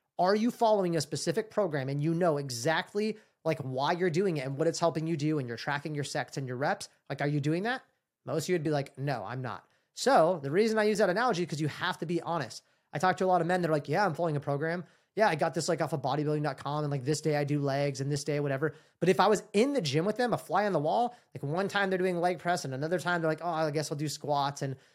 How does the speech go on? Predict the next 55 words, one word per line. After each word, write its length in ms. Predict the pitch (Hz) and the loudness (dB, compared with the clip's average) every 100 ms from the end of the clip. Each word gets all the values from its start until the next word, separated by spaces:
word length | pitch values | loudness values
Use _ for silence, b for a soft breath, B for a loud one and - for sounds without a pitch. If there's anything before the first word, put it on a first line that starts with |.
| b - | b -6
and, 80 | |
like, 160 | 156 147 | -2 0
one 160 | 170 185 | 0 0
time 200 | 180 170 | 0 0
they 60 | |
do 120 | 165 | 0
four 180 | 160 - | 0 -2
sets 220 | - 160 | -2 -2
of 60 | 147 | -4
ten, 220 | 160 160 | -2 -2
and 100 | 147 | 0
the 60 | 165 | 0
other 60 | |
time's 300 | 160 160 151 | 0 -2 -2
like, 100 | 160 | -4
"Oh, 60 | 240 | -4
I'm 100 | 208 | -4
gonna 100 | 185 | -4
do, 100 | 170 | -2
like, 140 | 160 | -4
three 140 | 143 151 | -4 -6
sets 180 | 170 147 | -4 -6
of 80 | |
twelve." 340 | - 151 147 143 B B | -4 0 0 -2 B B
And 80 | 160 | 0
they 60 | |
just 180 | 185 262 | 0 0
kind 240 | - 190 | -2 0
of, 100 | 262 | 2
like, 180 | 208 185 127 _ - | 2 0 -2 _ 0
go 340 | 175 180 180 | 4 6 4
on 300 | 165 160 160 | 2 0 2
their 120 | 151 | 0
feel. 480 | 143 - 156 123 - _ _ _ _ _ _ | -2 -4 -2 -4 -8 _ _ _ _ _ _
That's 340 | 190 208 - - _ _ - | -2 0 -2 -8 _ _ -4
not 500 | 160 170 269 - - - | 2 2 2 -2 -14 -10
terrible. 760 | - 233 294 151 131 117 165 | -4 -2 -2 -2 -4 -4 -2
It's 160 | 156 123 | -2 -4
better 420 | - 151 170 220 | -6 -4 0 2
than 160 | 220 | 2
nothing, 380 | 214 269 170 160 | 0 -2 -2 -2
but 140 | 143 151 | 0 -2
it's 280 | 147 - - _ _ _ | -2 -10 -14 _ _ _
probably 300 | - 170 202 | -4 0 0
part 160 | - 214 | 2 2
of 40 | |
the 60 | 170 | 4
reason 200 | 185 165 | 0 0
you're 100 | 165 | -2
at 20 | |
a 40 | |
plateau. 500 | 147 147 - 180 110 - b b b | 0 -2 0 -4 -4 -12 b b b
You're 200 | 143 165 | 0 2
not 280 | 151 160 196 | 2 2 0
having 580 | - 170 185 151 139 131 | -2 0 2 2 -4 -6